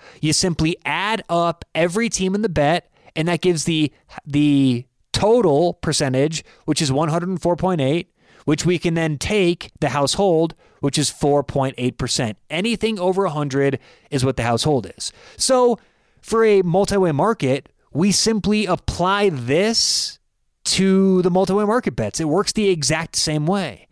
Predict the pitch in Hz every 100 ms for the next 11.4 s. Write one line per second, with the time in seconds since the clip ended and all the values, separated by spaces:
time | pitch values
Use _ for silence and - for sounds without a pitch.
0 | - - - 196 190 180 - 226 226 156
1 | 151 180 175 _ _ - 135 170 180 170
2 | 160 160 151 - 175 165 160 151 _ _
3 | 139 156 165 151 143 135 123 208 208 170
4 | 196 190 _ _ _ _ _ - _ -
5 | 165 254 226 190 185 196 190 190 175 175
6 | 165 160 160 143 - _ _ - 165 139
7 | 147 120 127 196 190 190 147 139 139 -
8 | 185 190 185 - 160 - 151 143 175 180
9 | 190 170 131 131 127 117 113 - 185 190
10 | 170 185 180 165 - 151 139 - 147 127
11 | 160 190 190 185